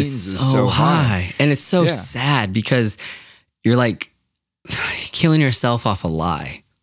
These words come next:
Speaker 2: Mm.
Speaker 1: Like, that's, and it, I mean, we break it down for reals because that's not real.
Speaker 2: Right.
Speaker 1: That's not fucking real.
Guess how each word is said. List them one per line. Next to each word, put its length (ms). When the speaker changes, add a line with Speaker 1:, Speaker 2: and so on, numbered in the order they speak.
Speaker 2:
Mm. 240
Speaker 1:
Like, 220
that's, 320
and 120
it, 140
I 60
mean, 180
we 100
break 300
it 80
down 200
for 140
reals 420
because 260
that's 260
not 260
real. 280
Speaker 2:
Right. 380
Speaker 1:
That's 240
not 260
fucking 480
real. 400